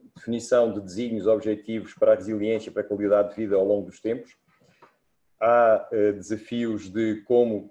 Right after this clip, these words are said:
eh, conseguimos trabalhar todos, eh, como avaliamos o nosso trabalho e como vamos melhorando ao longo dos tempos.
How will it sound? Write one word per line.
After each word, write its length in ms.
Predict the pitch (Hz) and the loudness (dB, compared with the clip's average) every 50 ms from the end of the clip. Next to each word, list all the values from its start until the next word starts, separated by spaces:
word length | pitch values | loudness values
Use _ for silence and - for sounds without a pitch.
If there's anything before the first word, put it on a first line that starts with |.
| - - | -14 -12
eh, 180 | 98 95 95 - | -12 -12 -12 -8
conseguimos 420 | - 110 104 - - 117 110 104 - | -8 -8 -8 -6 -6 -6 -6 -4 -2
trabalhar 380 | 107 104 104 107 107 104 104 | -2 2 2 4 4 2 2
todos, 360 | - - 113 110 107 104 - - - - _ _ _ - | 0 -2 -2 -2 -2 -2 -4 -16 -20 -20 _ _ _ -12
eh, 280 | 95 95 92 92 90 90 87 85 _ _ _ _ _ _ _ _ _ | -8 -4 -4 -4 -4 -6 -10 -16 _ _ _ _ _ _ _ _ _
como 240 | - 127 123 123 120 | -2 0 2 4 2
avaliamos 840 | 117 117 117 117 113 107 110 117 117 120 117 110 101 98 - - | 2 2 2 0 0 0 4 4 6 6 4 2 -2 -6 -10 -12
o 100 | 117 107 | -10 -4
nosso 240 | 104 104 107 107 - | 0 0 0 0 0
trabalho 500 | - 107 104 98 104 104 101 98 85 - - _ _ _ _ _ _ _ _ _ _ _ _ _ _ _ _ _ _ - | -2 -2 2 4 4 4 4 2 0 -4 -12 _ _ _ _ _ _ _ _ _ _ _ _ _ _ _ _ _ _ -14
e 80 | 104 101 | -14 -14
como 440 | - - 120 120 117 110 107 101 98 | -6 0 4 4 4 4 2 -4 -2
vamos 360 | - 117 117 117 110 - - | 2 2 2 2 0 -4 -4
melhorando 460 | 110 107 107 107 117 120 117 107 101 | -4 0 2 4 4 4 4 4 2
ao 60 | 98 98 | 0 0
longo 140 | 95 90 | -2 -4
dos 140 | 87 90 - | -10 -14 -10
tempos. 340 | - 104 110 127 127 - | -8 -8 -8 -8 -10 -18